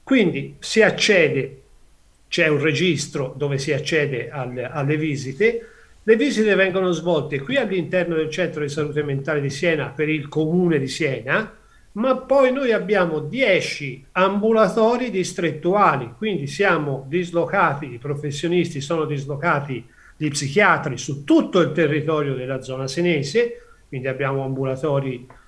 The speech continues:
a Montalcino, Rapolano, Rosia, Monticiano, Castellina Chianti, Gaiole, eh,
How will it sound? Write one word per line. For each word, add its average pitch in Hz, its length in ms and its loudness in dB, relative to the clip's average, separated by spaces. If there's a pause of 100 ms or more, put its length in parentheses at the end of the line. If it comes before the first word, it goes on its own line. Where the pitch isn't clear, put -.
(160)
a 113 180 -8
Montalcino, 160 1080 0
Rapolano, 156 1000 2
Rosia, 151 800 -2
Monticiano, 147 1000 0
Castellina 131 540 -6
Chianti, 151 840 -2 (400)
Gaiole, 151 880 2 (400)
eh, 127 800 -2